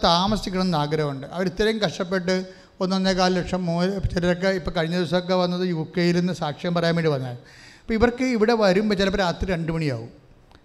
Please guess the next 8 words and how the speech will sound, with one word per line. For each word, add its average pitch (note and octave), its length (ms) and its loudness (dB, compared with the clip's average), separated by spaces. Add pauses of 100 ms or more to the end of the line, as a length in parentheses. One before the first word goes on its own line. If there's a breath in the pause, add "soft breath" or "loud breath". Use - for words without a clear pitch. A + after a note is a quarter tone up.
(300)
അപ്പം - 120 0
അങ്ങനെയൊക്കെ A#3 340 2
വരുമ്പോൾ, G#3+ 320 4
ട്രെയിനൊക്കെ G#3 440 2
വരുമ്പോൾ E3+ 440 0
ഇവർക്ക് F#3 260 -2
സുരക്ഷിതമായിട്ട് F3 760 0
താമസിക്കണം. C#3 600 -6